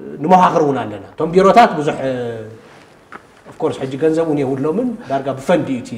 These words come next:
ባይዞ ሕጂ ከምዚ ናይ ትግራይ ዓይነት ኩነታት እውን እቲ በጀት ምንጩ ሕጂ መብዛሕትኡ ፈንዲ እዩ ክኸውን።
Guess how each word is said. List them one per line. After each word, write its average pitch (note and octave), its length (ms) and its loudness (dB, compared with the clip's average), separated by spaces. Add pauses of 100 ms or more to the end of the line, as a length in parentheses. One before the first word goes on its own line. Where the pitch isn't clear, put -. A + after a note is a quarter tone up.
(960)
ባይዞ D3 160 0
ሕጂ D#3 180 -2
ከምዚ D#3 240 -2
ናይ D#3 140 0
ትግራይ E3 240 0
ዓይነት C#3 200 -2
ኩነታት D#3+ 320 -2
እውን B3 160 0 (260)
እቲ - 200 -10
በጀት G3+ 340 6
ምንጩ F3 260 -4
ሕጂ F#3+ 160 -4 (200)
መብዛሕትኡ F3 440 -4
ፈንዲ G3 240 2
እዩ C3 100 -6
ክኸውን። G#2 380 -8